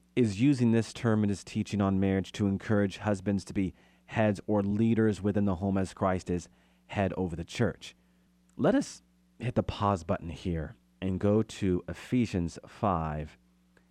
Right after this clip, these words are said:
and I will go ahead and read verses twenty-one and following.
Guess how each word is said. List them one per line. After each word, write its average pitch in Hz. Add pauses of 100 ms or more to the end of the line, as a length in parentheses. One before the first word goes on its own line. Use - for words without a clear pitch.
(220)
and 101
I 131
will 139
go 107
ahead 95
and 87
read 92 (400)
verses 95 (160)
twenty-one 92 (480)
and 92
following. 95